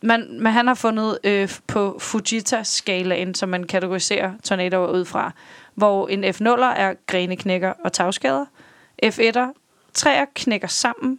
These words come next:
F toer, tage flyver af. F tre, vægge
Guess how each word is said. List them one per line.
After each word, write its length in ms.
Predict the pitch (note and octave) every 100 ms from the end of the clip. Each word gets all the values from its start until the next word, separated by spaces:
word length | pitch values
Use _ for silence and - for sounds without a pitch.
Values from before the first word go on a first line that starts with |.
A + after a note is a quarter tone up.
| _ _ - A3+
F 80 |
toer, 280 | - C4+ C4 C#4+
tage 260 | - D4 E4+
flyver 280 | - G#3+ E3+
af. 200 | E3+ - _ _ _ _ F#3+
F 100 | -
tre, 320 | - C4 - _ _ _
vægge 460 | E3+ A3 B3 D4